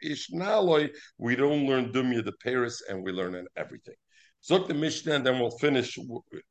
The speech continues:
quickly with this. So the Mishnah before that was talking about Kinyonim, when somebody wants to acquire something from his friend, between two people. Now we're gonna talk about, and Lucy, it's gonna touch on what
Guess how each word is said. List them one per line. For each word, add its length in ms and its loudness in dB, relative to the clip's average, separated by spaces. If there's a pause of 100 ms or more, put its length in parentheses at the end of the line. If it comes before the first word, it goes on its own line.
quickly 360 0
with 220 -6
this. 360 -16
So 180 -4
the 80 -6
Mishnah 380 -2
before 480 -4
that 260 6 (340)
was 160 -6
talking 300 2
about 280 4
Kinyonim, 680 6 (240)
when 280 2
somebody 480 0
wants 280 -2
to 80 -2
acquire 440 2
something 440 -4
from 340 -6
his 240 -10
friend, 400 2 (400)
between 500 0 (140)
two 380 -2
people. 520 -6 (280)
Now 640 8
we're 200 2
gonna 220 0 (100)
talk 320 2
about, 480 10 (540)
and 320 2 (180)
Lucy, 420 0
it's 140 -4
gonna 160 -2
touch 320 0
on 160 0
what 160 4